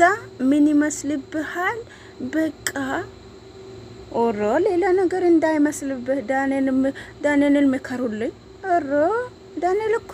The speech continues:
ታሳዝናለህ። ለምንድን ነው እንደዛ የምትሆነው? ጥሩ አይደለም። እስከ ዛሬ ያላመማ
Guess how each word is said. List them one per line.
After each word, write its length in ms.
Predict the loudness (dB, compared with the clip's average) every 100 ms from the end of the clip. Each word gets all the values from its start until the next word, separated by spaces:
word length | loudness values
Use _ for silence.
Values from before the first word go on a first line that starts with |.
| -6
ታሳዝናለህ። 960 | -2 0 0 0 0 0 0 -6 -8 -12 -16 -20 -20 -20 -20 -20 -6
ለምንድን 480 | -2 0 0 2 2
ነው 120 | 4
እንደዛ 320 | 4 2 -2
የምትሆነው? 680 | -2 -2 -8 -8 -8 -6 -10 -12 -18 -20 -20 -20 -20 -20 -20 -16 -10
ጥሩ 240 | -2 0 2
አይደለም። 720 | 2 2 2 0 0 -4 -6 -10 -16 -20 -20 -20 -6
እስከ 380 | -2 -2 -6 -4 -2
ዛሬ 300 | 0 0 2 2
ያላመማ 680 | 0 -2 -4 -4 -4 -6